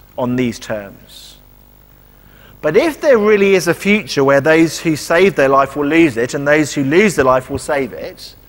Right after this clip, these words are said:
then you'd be mad not to follow Jesus and to give up your life to follow him.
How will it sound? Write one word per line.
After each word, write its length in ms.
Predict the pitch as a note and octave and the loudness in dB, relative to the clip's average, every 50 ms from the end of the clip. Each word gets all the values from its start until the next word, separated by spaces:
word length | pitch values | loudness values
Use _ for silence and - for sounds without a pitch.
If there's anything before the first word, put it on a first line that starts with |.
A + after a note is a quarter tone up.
| _ _ _ _ _ _ _ _ _ _ _ _ - _ _ _ _ | _ _ _ _ _ _ _ _ _ _ _ _ -20 _ _ _ _
then 220 | - E3 F3 F3+ F#3 | -8 -6 -6 -4 -4
you'd 220 | G3 G3+ F#3 F3 | -6 -6 -6 -6
be 120 | - G#3 G#3 | -8 -6 -6
mad 460 | G3 G3+ G#3+ A#3+ A#3 A#3 A3+ A3 - | -4 -4 -2 -2 0 -2 -2 -2 -4
not 340 | A3+ C4 D#4+ C4+ - - - | -4 -2 -2 -4 -4 -6 -12
to 100 | - E3 | -16 -12
follow 280 | - - D#3+ C#3 B2 A2+ | -8 -6 -6 -4 -6 -6
Jesus 840 | G2+ - A2 G#2 G2 - - - - - - - - - - _ _ _ _ _ _ _ - - - - | -8 -10 -12 -12 -12 -14 -18 -20 -20 -20 -20 -20 -20 -20 -20 _ _ _ _ _ _ _ -20 -20 -16 -12
and 200 | C3 B2+ B2 - | -12 -10 -10 -8
to 100 | C#3+ B2+ | -10 -8
give 160 | B2+ C3+ B2 | -6 -6 -4
up 180 | B2 B2+ - | -4 -4 -4
your 160 | C3+ B2 A#2+ A#2+ | -4 -4 -4 -2
life 560 | A#2+ A#2 A2 G2 - - - - - - - _ _ _ _ _ _ _ - | -2 -2 -4 -4 -6 -10 -16 -18 -20 -20 -20 _ _ _ _ _ _ _ -20
to 100 | - B2 | -20 -18
follow 260 | - - B2 A#2 A2 | -12 -10 -8 -8 -8
him. 240 | G#2 F#2+ G#2 G2 - | -10 -12 -16 -20 -20